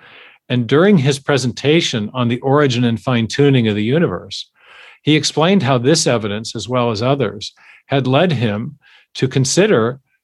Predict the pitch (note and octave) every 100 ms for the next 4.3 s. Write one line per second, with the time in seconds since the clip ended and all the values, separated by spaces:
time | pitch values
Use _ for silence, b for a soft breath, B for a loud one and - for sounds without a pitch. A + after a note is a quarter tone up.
0 | _ B2 - D3+ C3+ C3 C#3+ D3 B2 A#2
1 | G#2+ C3 C3+ A2 G2+ B2 E3+ - G#2 C#3
2 | - _ _ _ _ - C3+ C3+ G#2 D#3
3 | C#3+ - C3+ A#2+ - D#3 E3 D#3+ B2 B2+
4 | A2 A#2